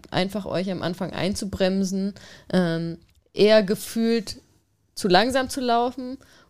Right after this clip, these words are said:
und nicht, ähm, nur nach eurem Ego zu laufen. Denn dieses,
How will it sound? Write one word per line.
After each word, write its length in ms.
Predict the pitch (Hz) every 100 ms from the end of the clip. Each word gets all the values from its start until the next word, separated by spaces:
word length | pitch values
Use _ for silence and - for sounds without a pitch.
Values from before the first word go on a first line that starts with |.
| _
und 260 | 202 202 196
nicht, 420 | 208 214 202 -
ähm, 480 | 196 196 185 190 190
nur 160 | 196 196
nach 200 | 196 196
eurem 260 | 170 190 175
Ego 260 | 202 190
zu 160 | 185 170
laufen. 480 | 156 160 165 175 170
Denn 280 | 175 180 170
dieses, 440 | 180 185 -